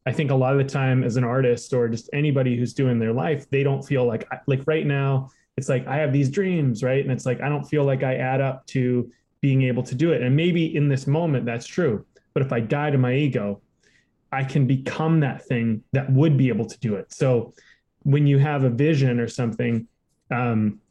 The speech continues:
you shouldn't base it on the fact that who you are today is all you'll ever be. Like,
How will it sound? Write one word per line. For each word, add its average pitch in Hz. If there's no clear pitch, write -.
you 143
shouldn't 147
base 151
it 143
on 131
the 127
fact 131
that 120
who -
you 151
are 143
today 135
is 117
all 123
you'll 120
ever 110
be. 104
Like, 107